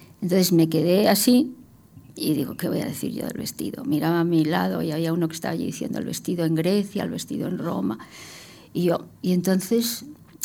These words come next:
me acordé que ese año había muerto Camus.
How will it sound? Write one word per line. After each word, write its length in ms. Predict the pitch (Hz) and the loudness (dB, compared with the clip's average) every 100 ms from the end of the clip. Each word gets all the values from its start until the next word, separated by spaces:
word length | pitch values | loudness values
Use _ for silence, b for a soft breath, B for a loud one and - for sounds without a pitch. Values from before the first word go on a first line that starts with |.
| - | -6
me 160 | 185 175 | 2 4
acordé 420 | 160 175 185 226 | 4 2 2 4
que 100 | 240 | 4
ese 200 | 233 233 | 4 4
año 340 | 233 220 254 - - | 4 4 2 -2 -4
había 380 | 196 202 202 190 | -2 2 4 4
muerto 400 | 190 190 196 196 | 4 4 4 2
Camus. 340 | 202 190 226 | 2 4 4